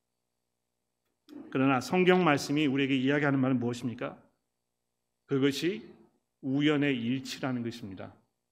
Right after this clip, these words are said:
네. 이것이 인간이 아주 똑똑해서, 인간이 아주 능력이 많아서 자기 스스로 연구하고 생각해가지고 "아, 이것은 절대적으로 옳지 않은 것이다." 이렇게 생각해서, 아, 이렇게 하지만 여러분, 이 살인의 문제를 생각해 보십시오.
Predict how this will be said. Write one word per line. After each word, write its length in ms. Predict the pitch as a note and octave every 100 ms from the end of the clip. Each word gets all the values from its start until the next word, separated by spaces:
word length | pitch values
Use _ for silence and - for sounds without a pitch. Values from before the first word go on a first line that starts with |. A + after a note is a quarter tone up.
| _ _ _
네. 120 | - _ _ _ _ _ _ -
이것이 380 | C#3 C#3 F#3 E3
인간이 460 | D3+ D#3 D#3+ D#3+
아주 500 | D3 - - D#3 F#3
똑똑해서, 720 | G3+ - F#3 D#3 C#3+ D#3 D#3+ D#3+
인간이 400 | D3+ D#3 E3 E3
아주 240 | C3 C#3+
능력이 400 | D3 D3 D#3 D#3+
많아서 580 | D#3+ B2+ C#3 C#3+ E3 - - -
자기 260 | - C#3+ D3
스스로 400 | F#3+ - F3 D3
연구하고 480 | D#3 E3+ E3 D3+
생각해가지고 840 | D#3 F#3+ F#3+ F#3 D#3+ C#3+ C3+ E3+ A#2+
"아, 140 | C3+
이것은 480 | C3+ D#3 D3 F#3+ F3+ - -
절대적으로 680 | - D3+ D3+ G#3 F3+ D#3+ F#3
옳지 280 | D3+ D3+ E3
않은 200 | D#3 E3
것이다." 340 | D#3+ D#3+ F3
이렇게 200 | D3+ D3
생각해서, 800 | D3+ G3 G3+ E3+ D3 E3+ D#3+ G#3 - - - _ _ -
아, 100 | C3+
이렇게 220 | D#3 -
하지만 760 | - G3 F3 G3+ C3+ G2 - - _ _ _ _ _ _ _ _ _ _ _ _ _ _ _ _ _ _ C#3+
여러분, 180 | F3+
이 80 | F#3
살인의 480 | E3+ - G3+ G#3+ A3
문제를 280 | F#3 E3+ E3+
생각해 320 | F3+ F3+ E3
보십시오. 520 | C#3+ C3 - D3 A#2+